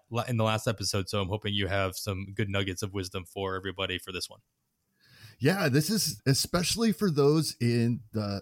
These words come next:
Speaker 2: On the Wire listener leagues. This is exciting. N F B C has made some more changes to their fab page. Video being released today, Thursday, as we're recording. So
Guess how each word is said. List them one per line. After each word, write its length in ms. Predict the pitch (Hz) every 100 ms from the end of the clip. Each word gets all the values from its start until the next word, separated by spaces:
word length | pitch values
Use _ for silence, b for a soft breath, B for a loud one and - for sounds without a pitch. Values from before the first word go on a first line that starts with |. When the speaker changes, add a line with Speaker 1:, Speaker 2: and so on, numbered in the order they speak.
| -
Speaker 2:
On 220 | 101 104
the 60 | 101
Wire 280 | 104 104 101
listener 380 | 117 - 135
leagues. 400 | 101 76 - - - -
This 200 | 165 -
is 120 | 156
exciting. 520 | 131 - 117 101 90
N 140 | 123 143
F 160 | 135
B 80 | 127
C 460 | 113 - 120 104 92
has 240 | 98 95
made 220 | 107 107 -
some 100 | 107
more 140 | 95
changes 520 | - 117 101 92 78
to 180 | - 104
their 240 | 85 98 92
fab 320 | 101 101 107
page. 420 | 127 135 - - -
Video 400 | 92 127 120 127
being 280 | 113 123 117
released 560 | 113 123 117 - - _
today, 560 | - 104 113 120 131 117
Thursday, 540 | 120 123 117 123 127 127
as 220 | 107 110 107
we're 140 | 113
recording. 580 | 104 - 120 123 131 123
So 360 | - 107 101